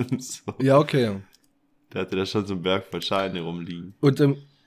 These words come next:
Speaker 2: im Club gehen schon viele Leute zum Schiffen.
Speaker 1: Ja, echt so. <laughs>
Speaker 2: Ich find's, ich find's auch schade, dass wir in Deutschland keine ein-Euro-Scheine haben.
Speaker 1: Ja, das, das macht alles so teuer. <laughs>
Speaker 2: Digga, Stripclub. Weißt
Speaker 1: Ja.
Speaker 2: du, wie ich meine?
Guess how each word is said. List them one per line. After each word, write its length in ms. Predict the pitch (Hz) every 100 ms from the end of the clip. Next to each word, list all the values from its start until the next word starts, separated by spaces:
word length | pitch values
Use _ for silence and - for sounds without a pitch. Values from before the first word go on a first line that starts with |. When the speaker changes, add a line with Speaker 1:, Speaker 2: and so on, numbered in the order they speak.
| _ -
Speaker 2:
im 160 | 156
Club 260 | 135 170 180
gehen 180 | 156 151
schon 200 | 156 151
viele 260 | - 151
Leute 260 | 123 110 110
zum 160 | -
Schiffen. 300 | 110 - 104 113
Speaker 1:
Ja, 200 | 117 113
echt 280 | 120 147 -
so. 800 | - - 151 - 160 - 147 - -
<laughs> 160 | - -
Speaker 2:
Ich 180 | 123 139
find's, 320 | - 160 143 - -
ich 160 | - 185
find's 300 | - 190 175
auch 220 | 147 156
schade, 420 | - 160 147 165 147
dass 200 | 135 147
wir 120 | 143
in 80 | 127
Deutschland 420 | 139 143 143 131
keine 200 | 139 123
ein-Euro-Scheine 680 | 120 120 131 123 117 104 92
haben. 300 | 92 92 107 _ _ - -
Speaker 1:
Ja, 600 | 101 98 98 87 85 - 113
das, 720 | 90 - - - - - _ _ _ _ _
das 140 | - -
macht 180 | 92
alles 260 | 58 87 85
so 80 | -
teuer. 380 | 107 95 87 - _ -
<laughs> 420 | - 107 - 127 - - _ _ -
Speaker 2:
Digga, 460 | 156 170 165 - - -
Stripclub. 720 | - - 180 185 131 107 - -
Weißt 220 | - 190
Speaker 1:
Ja. 40 | 175
Speaker 2:
du, 60 |
wie 40 | 175
ich 60 |
meine? 340 | 170 170 185